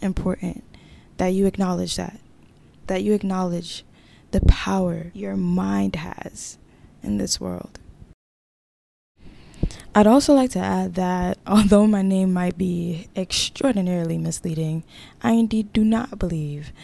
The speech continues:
that I am perfect. Um, a lot of the things that I'm going to discuss, I myself need to work on. I myself am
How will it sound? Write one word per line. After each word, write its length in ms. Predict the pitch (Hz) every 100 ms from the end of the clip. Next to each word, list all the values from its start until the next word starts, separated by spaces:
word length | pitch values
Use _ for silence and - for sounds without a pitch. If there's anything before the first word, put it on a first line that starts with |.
| - -
that 140 | - 180
I 140 | 180
am 120 | 175
perfect. 680 | 180 196 185 - - - - - - - - - - - - -
Um, 380 | 196 190 185 185
a 80 |
lot 140 | 190 214
of 60 |
the 40 | 226
things 200 | 220 208
that 80 | 202
I'm 100 | 190
going 220 | 190 190
to 100 | 170
discuss, 480 | 175 - 180 185 - -
I 160 | 190
myself 800 | 196 185 170 - 180 170 - - 311 - -
need 200 | 196 190
to 120 | -
work 220 | 185 214 196
on. 260 | 208 190
I 120 | 190 196
myself 680 | 190 170 98 90 80 - - - - - - -
am 600 | 202 214 202 175 175